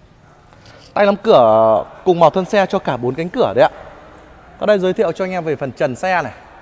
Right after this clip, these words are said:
Trần xe của nó sẽ là có cửa sổ trời nhé, có cửa sổ trời. Nó không phải cửa sổ trời toàn cảnh đâu ạ. À, anten của nó rất tiếc, nó vẫn là anten dạng cột đấy nhá. Và nó sẽ có thêm được đó chính là giá lóc hai thanh này. Nó sẽ thể thao hơn, nhìn thể thao hơn rất là nhiều.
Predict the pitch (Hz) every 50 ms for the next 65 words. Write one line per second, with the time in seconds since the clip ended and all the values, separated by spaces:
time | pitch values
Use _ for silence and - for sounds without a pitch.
0 | - - - - - - - - - - - - - 202 185 170 - 226 226 214
1 | 180 160 147 139 143 143 214 190 180 156 - 156 165 160 - 202 165 - - 120
2 | - 165 151 135 120 113 139 170 - - - - - - - 117 117 - - -
3 | 131 - 110 - - 135 123 113 98 - - - - - - - - 131 139 -
4 | 214 190 151 - 123 110 - 117 - 143 131 127 - 127 120 110 165 135 98 92
5 | 113 151 - - - - - - - - - - - - - - - - - 113
6 | 127 131 127 123 123 - - - - - - - - - - - - - - -
7 | 185 208 214 190 240 240 233 196 156 135 123 120 123 156 180 226 233 - 285 277
8 | - 170 147 156 196 202 185 151 143 151 156 143 175 165 156 151 113 - 151 123
9 | 117 135 147 170 175 - - - - - - - - - - 180 147 139 139 139
10 | 139 135 147 - 202 196 196 190 - 208 196 170 147 123 120 120 110 113 - 156
11 | 165 147 120 110 120 123 147 170 170 190 175 175 180 160 139 123 107 - - -
12 | - - - - - - - - - - _ - - 120 - 175 180 - 175 117
13 | 90 - 151 151 147 143 143 160 165 - - - 139 127 107 - 104 - 135 131
14 | 123 135 160 208 190 147 123 123 117